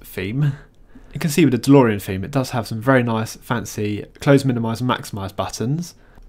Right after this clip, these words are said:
as well as nice gradient effects on the tabs. Now the tabs when they're selected are more prominent. That, uh, makes it a bit easier to see where you are in a list on the programme. Nautilus has some quite nice curved effects on the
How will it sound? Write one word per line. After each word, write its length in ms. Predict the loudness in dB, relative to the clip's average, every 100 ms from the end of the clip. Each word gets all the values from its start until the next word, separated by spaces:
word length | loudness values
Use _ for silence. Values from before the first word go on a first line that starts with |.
| -16
as 140 | -8 0
well 140 | 0
as 120 | 0
nice 260 | 0 0 0
gradient 360 | 4 4 4 -4
effects 420 | -4 -4 -6 -8
on 120 | -8
the 40 |
tabs. 520 | -8 -6 -6 -6 -10 -18 -20 _ _ 2
Now 160 | 6
the 80 | 6
tabs 380 | 4 2 2 2
when 140 | 0
they're 140 | 2 0
selected 560 | 2 4 4 0 -6
are 40 | -4
more 180 | -4 -2
prominent. 720 | 0 0 0 -6 -8 -12 -16 -20 _ _ -10
That, 280 | -8 -6
uh, 60 | -4
makes 240 | -2 -2
it 40 | -4
a 20 |
bit 140 | -4
easier 240 | -2 -2 -4
to 120 | -4
see 220 | -4 -2
where 160 | -2 -2
you 120 | -2
are 240 | -2 -4
in 120 | -6 -8
a 360 | -8 -8 -10 -14 _ -10
list 520 | -2 -2 -2 -8 -12 -12
on 140 | -10
the 80 | -8
programme. 580 | -4 -2 -2 -4 -6 -10 -18 -20 -20 -20 -20 _ -8 0
Nautilus 380 | 2 4 2 2
has 160 | -2
some 140 | -2 -2
quite 200 | 0 0
nice 220 | -2 -4
curved 340 | 0 2 2
effects 480 | -2 -4 -4 -6 -10
on 180 | -10 -6
the 320 | -4 -4 -6